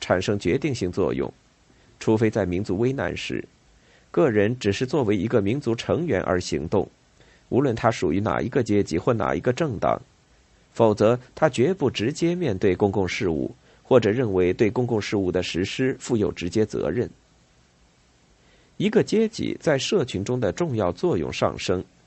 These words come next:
总是伴随着将他的一部分成员教育和训练成以政治为职业，在政府中服务，或者在议会中作为阶级代表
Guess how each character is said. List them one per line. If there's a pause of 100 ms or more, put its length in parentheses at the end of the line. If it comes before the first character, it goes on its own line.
(320)
总
是
伴
随
着
将
他
的
一
部
分
成
员 (280)
教
育
和
训
练
成
以
政
治
为
职
业， (1040)
在
政
府
中
服
务， (200)
或
者
在
议
会
中
作
为
阶
级
代
表